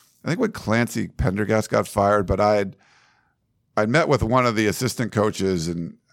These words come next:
um, it was in the South Bay, and we had a couple beers, and, you know,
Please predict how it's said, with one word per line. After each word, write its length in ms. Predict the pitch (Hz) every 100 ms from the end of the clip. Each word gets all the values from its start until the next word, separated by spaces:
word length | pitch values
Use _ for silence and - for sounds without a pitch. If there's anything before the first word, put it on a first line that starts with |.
| _ -
um, 400 | 90 90 85 80
it 60 | 101
was 140 | 92
in 60 | 107
the 60 |
South 320 | 90 101 95
Bay, 400 | 98 98 92 92 85
and 280 | 73 71 _ _ _ _ _ _ _
we 140 | 90
had 80 | 104
a 40 | 101
couple 240 | 117 107
beers, 480 | 82 101 98 98 85
and, 280 | 87 85 - _
you 100 | 123
know, 300 | 113 101 95